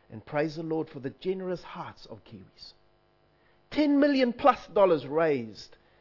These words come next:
to help those people. Praise the Lord. His common grace is still at work among us. Because you see, as human beings, we all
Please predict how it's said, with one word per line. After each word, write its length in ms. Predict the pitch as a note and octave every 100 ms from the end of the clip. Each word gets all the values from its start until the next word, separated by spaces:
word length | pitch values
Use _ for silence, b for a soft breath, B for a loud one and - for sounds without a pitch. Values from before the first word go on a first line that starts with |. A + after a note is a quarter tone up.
| _
to 80 | C#3+
help 280 | C3+ - -
those 240 | G2 - -
people. 140 | _ _ _ _ _ _ _ _ _ _ _ _ _ _ _ _ _
Praise 240 | - E3 D3
the 80 | C#3+
Lord. 360 | C#3+ C#3+ D#2 - - _ b b b
His 180 | - C3+
common 400 | - F#3 G#3+ A3
grace 420 | F3 F#3 C#3+ -
is 80 | A#2+
still 240 | - - C3+
at 120 | -
work 280 | C3 A2+ -
among 260 | G2+ G2+
us. 360 | F#2 - - - b b b -
Because 340 | C3 E3+ D3
you 80 | D#3
see, 400 | - F#3+ G3+ G3+ b b
as 120 | C#3
human 320 | - G3+ G3
beings, 320 | E3+ G3+ G#3 C3+
we 140 | C#3+
all 240 | D#3 F#3